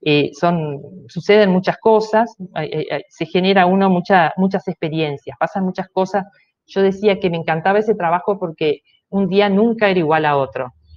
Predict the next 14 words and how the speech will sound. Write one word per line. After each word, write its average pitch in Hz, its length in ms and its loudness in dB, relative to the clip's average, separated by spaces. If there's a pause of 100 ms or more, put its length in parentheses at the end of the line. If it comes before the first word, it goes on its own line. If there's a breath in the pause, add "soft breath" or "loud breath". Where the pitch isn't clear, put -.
(120)
No, 175 340 -4
no 180 140 0
había 208 200 4
rutinas 185 600 -2
ahí, 127 320 -8
siempre 190 400 -2
había 190 180 2
que 190 80 -2
resolver 160 540 0
y 180 100 0
tomar 160 260 -2
decisiones 160 600 -4
muy 156 180 -4
rápidamente. 135 560 -4